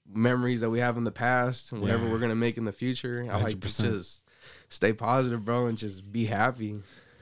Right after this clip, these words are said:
Speaker 1: I like to really enjoy my life. Like, especially being out there in SoCal, thirty minutes from the beach, you know, you just drive, spark up on the beach, bro, and just listen to the water, just chill. You know, you're not worrying about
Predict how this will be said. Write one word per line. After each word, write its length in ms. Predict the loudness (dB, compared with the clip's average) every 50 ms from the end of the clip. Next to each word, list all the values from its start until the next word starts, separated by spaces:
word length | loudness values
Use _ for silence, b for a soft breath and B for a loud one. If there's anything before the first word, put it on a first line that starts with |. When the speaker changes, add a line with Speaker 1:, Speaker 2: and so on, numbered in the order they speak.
| B -2
Speaker 1:
I 40 | -2
like 100 | -2 -2
to 80 | -4 -4
really 180 | -4 -4 -4
enjoy 300 | -4 -6 -8 -8 -6 -6
my 160 | -6 -8 -8
life. 460 | -8 -8 -8 -8 -8 -8 -12 -14 -20 B B B B B B B B B B B _ 0
Like, 160 | 0 2 2
especially 420 | 0 -2 0 0 0 0 2 0 0
being 260 | 2 2 4 4 2
out 140 | 2 2 0
there 180 | 0 2 2 2
in 220 | 0 -2 -4 -6
SoCal, 580 | -6 -4 -2 -2 -2 -2 -2 -2 0 0 -2 -4 B B B B B B B B B B B B B B B _
thirty 200 | 2 4 4 4
minutes 240 | 4 4 4 2 0
from 140 | -2 -2 -2
the 60 | 0
beach, 340 | 0 0 0 0 0 -2 -2
you 40 | 0
know, 140 | 2 2 2
you 80 | 0 -2
just 240 | -4 -8 -10 -4
drive, 540 | 0 2 4 4 4 4 2 2 0 -4 -8 b b b b b b b b b b b _ _ _ _ _ _ _ -14
spark 440 | -14 -6 -2 2 2 4 4 2
up 100 | 2 2
on 140 | 2 2 2
the 60 | 2
beach, 360 | 2 4 4 4 2 2 0 0
bro, 220 | 2 4 4 4
and 100 | 2 0
just 220 | -2 -8 -10 -4
listen 300 | -4 -2 -2 -2 -2 -2
to 40 | -2 -2
the 80 | -2 -4
water, 480 | -4 0 2 2 4 4 2 0 -2
just 340 | -2 -6 -8 -10 -12 -14 -8
chill. 600 | -4 -2 0 2 4 6 6 6 6 4 2 0 0
You 160 | 0 0 0
know, 140 | 2 2 2
you're 200 | 2 0 0 0
not 160 | 0 0 0
worrying 260 | 2 2 2 2 0 0
about 440 | 0 0 2 2 0 0 -2 -6